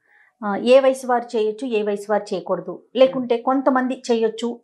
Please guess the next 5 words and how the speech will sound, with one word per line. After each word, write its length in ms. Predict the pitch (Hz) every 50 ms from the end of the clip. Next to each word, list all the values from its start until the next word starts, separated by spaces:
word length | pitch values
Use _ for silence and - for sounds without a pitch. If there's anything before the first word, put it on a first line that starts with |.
| - 247
చేయకూడదు, 460 | 226 226 226 - 214 202 202 214 - -
ఇలాంటి 360 | 226 240 240 247 254 262 254
నియమాలు 720 | 220 214 214 214 277 302 330 330 311 285 311 - - - -
కొన్ని 280 | 330 302 285 285 302 294
వింటున్నాం. 500 | 247 254 262 277 - 269 240 196 160